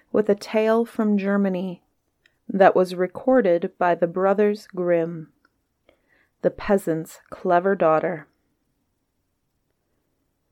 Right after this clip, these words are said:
There was once a poor peasant who had no land,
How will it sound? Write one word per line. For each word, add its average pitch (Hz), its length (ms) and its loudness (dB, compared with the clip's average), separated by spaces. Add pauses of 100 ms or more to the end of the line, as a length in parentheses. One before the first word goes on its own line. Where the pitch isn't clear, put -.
(1400)
There 208 200 6
was 190 200 2
once 226 440 0
a 214 40 0
poor 214 440 -2
peasant 180 680 -10 (280)
who 190 160 -2
had 170 260 0
no 180 200 0
land, 185 580 -4